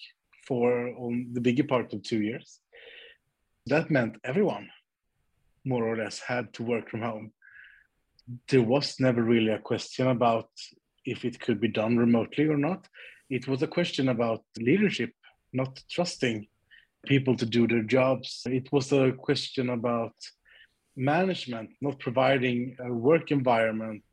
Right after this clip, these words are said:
or a sustainable solution for people to work from anywhere but from their desk. To be honest, I started having these video meetings twenty years ago when we were chatting on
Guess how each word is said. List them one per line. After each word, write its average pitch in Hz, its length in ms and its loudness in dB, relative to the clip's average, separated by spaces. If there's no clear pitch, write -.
or 120 200 2
a 110 40 4
sustainable 123 520 2
solution 139 460 4
for 127 100 0
people 151 400 4
to 131 140 0
work 127 340 4
from - 340 -4
anywhere 139 440 2
but 117 260 -10
from 113 200 -12
their 110 120 -8
desk. 151 460 0
To 127 100 2
be 135 180 2
honest, 135 340 2
I 156 220 4
started 185 680 -2
having 123 540 -4
these 107 320 -12
video 135 380 4
meetings 113 800 -2
twenty 131 340 2
years 175 280 6
ago 190 300 6
when 156 220 4
we 135 140 8
were 131 180 4
chatting 139 500 -2
on 110 500 -4